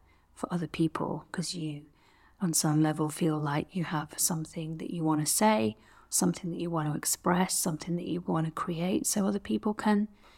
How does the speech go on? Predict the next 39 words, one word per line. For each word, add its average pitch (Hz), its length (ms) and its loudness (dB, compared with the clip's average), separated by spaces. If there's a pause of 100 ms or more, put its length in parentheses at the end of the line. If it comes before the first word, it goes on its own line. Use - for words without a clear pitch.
(240)
enjoy 196 420 8
it 185 180 4
and 165 100 0
appreciate 190 760 0
it. 180 200 -6 (380)
And 202 100 10
it's 208 180 8
really 254 160 10
important 247 560 8 (120)
to 190 360 6 (800)
have - 380 6
the 202 80 4
freedom 202 480 6
to - 140 -4
do 196 220 8
that 165 360 4
and 165 140 0
feel 196 340 10
the 180 100 10
liberation 170 800 4 (200)
that - 120 -4
comes 170 320 4
with - 200 0
that. - 220 0 (120)
So 185 340 2 (1000)
that's - 260 6
what - 100 6
I'm 190 160 12
striving 180 480 6
for 180 380 6
right 175 260 2
here 165 200 4
in 170 200 6
real 165 200 4
time 185 540 4
by 156 320 -2
creating 165 400 -4
this 156 120 -4
podcast. - 640 0